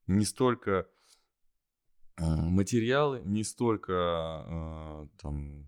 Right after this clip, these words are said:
дороговизна, может быть, процесса, а именно архитектура. Если ты придумал что-то, что вот правильно структурировано, оно раб-, может работать эффективнее, чем что-то супердорогое.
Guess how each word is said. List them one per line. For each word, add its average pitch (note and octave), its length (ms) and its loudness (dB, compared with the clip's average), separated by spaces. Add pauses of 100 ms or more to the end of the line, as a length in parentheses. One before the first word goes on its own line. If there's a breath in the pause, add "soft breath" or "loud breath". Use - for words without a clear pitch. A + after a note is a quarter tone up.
дороговизна, G2 760 2
может G#2+ 240 -4
быть, F#2 160 -10
процесса, F2+ 460 -4
а - 20 2
именно G#2 220 0
архитектура. G#2 680 -2
Если G2 200 -4
ты - 120 -16
придумал A2+ 480 -2
что-то, - 440 -2
что - 220 -8
вот F2 180 -4
правильно F2+ 360 2
структурировано, A#2 880 -2 (340 loud breath)
оно A2 240 4
раб-, E2+ 220 2 (300)
может G#2 320 0
работать F#2+ 500 -4
эффективнее, F#2+ 640 -2
чем D2+ 240 -10 (280 loud breath)
что-то - 300 -2
супердорогое. F2 840 -2